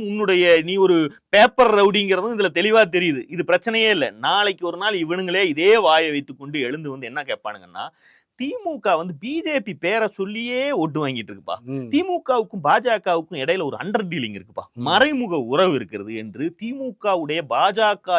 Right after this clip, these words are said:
Speaker 1: எதிர்ப்பை கேலி பேசும்போதுதான் எடு செருப்பேன்னு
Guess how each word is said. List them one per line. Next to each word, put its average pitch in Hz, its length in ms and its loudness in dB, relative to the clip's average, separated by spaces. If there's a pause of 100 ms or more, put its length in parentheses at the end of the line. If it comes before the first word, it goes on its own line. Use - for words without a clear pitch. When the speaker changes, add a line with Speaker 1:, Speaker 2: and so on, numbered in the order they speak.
(140)
Speaker 1:
எதிர்ப்பை 127 320 -10 (200)
கேலி 240 340 2
பேசும்போதுதான் 104 880 -8 (640)
எடு 240 300 4 (120)
செருப்பேன்னு 180 600 0